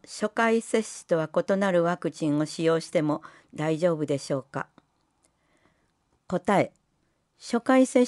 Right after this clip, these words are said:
種に用いたワクチンの種類にかかわらず、メッセンジャーアールエヌエーワクチン、ファイザー社、モデルナ社が適当であるとされています。三回目接種では、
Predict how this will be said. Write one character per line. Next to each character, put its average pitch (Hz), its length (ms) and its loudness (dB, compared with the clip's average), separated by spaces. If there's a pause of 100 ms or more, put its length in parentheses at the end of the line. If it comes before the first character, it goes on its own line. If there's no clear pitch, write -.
種 180 120 2
に 165 100 2
用 156 160 2
い 156 300 -2
た 156 140 0
ワ 175 120 2
ク 170 160 -4
チ 156 160 -2
ン 147 80 2
の 139 120 0
種 175 240 -2
類 143 160 2
に 135 140 0
か 147 140 -8
か 151 160 -4
わ 143 140 -2
ら 139 160 -4
ず、 - 220 -8 (920)
メ 185 120 2
ッ - 20 0
セ 220 280 -2
ン 202 80 0
ジ 156 120 0
ャ 143 160 0
ー - 40 -14 (240)
ア 190 200 0
ー 196 60 0
ル 190 160 2
エ 180 120 4
ヌ 180 100 0
エ 175 220 2
ー - 20 -2
ワ 170 140 0
ク - 160 -6
チ - 200 -10
ン、 - 80 -14 (640)
フ 190 60 -6
ァ 185 120 2
イ 180 60 0
ザ 185 180 0
ー 175 40 2
社、 - 300 -6 (260)
モ 170 100 -2
デ 175 140 2
ル 165 140 0
ナ 165 120 2
社 - 280 -8 (340)
が 190 140 -4
適 180 320 -6
当 170 180 0
で 165 100 -2
あ 165 80 2
る 147 120 -2
と 143 120 -4
さ 135 180 -4
れ 139 100 -2
て - 140 -6
い 131 100 -2
ま 131 160 -6
す。 - 260 -12 (1400)
三 262 440 2
回 240 260 0
目 214 160 2
接 190 180 0
種 175 240 -4
で 139 160 0
は、 143 220 -2